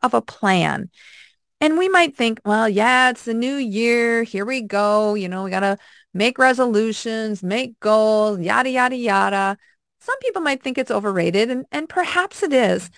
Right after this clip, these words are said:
However, I want to offer you some different perspectives to look at throughout this podcast. So the first thing I want you to think about is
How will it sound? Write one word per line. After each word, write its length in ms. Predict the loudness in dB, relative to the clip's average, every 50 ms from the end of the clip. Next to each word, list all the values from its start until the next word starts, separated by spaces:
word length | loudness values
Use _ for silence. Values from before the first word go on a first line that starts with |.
| _ _ _ _ _ _
However, 440 | -2 0 2 4 4 4 4 2 0 2
I 80 | 0 -2
want 340 | -2 -2 -4 -4 -6 -6 -6
to 200 | -4 -4 -2 0
offer 300 | 2 2 2 2 2 0
you 180 | 0 0 0 -2
some 280 | -2 -2 -2 -2 -2 -2
different 400 | -2 -2 -2 -2 -2 -4 -4 -4
perspectives 800 | -4 -6 -6 -6 -6 -6 -6 -4 _ 0 2 2 0 -2 -6 -10
to 140 | -8 -6
look 380 | -4 -4 0 0 0 0 -2 -4 -4
at 380 | -2 0 2 2 0 0 -2 -8 -18 -20 -20 _ _ _ _ _ _ _
throughout 880 | -6 -2 0 2 2 2 2 0 0 0 0 2 2 2 0 -2 -6 -12 -10
this 400 | -6 -4 -2 -2 -2 -4 -8 -12
podcast. 640 | -8 -4 -4 -4 -4 -6 -8 -10 -10 -10 -12 -16 -20
So 180 | -10 -6 -4 -4
the 100 | -4 -2
first 280 | 0 2 2 2 2
thing 140 | 0 -4 -4 -2
I 80 | -2 0
want 240 | 0 0 0 0
you 60 | -2 -4
to 80 | -4
think 260 | -4 -4 -6 -6 -6
about 300 | -4 -2 0 0 2 2
is 280 | 2 0 0 -2 -6 -10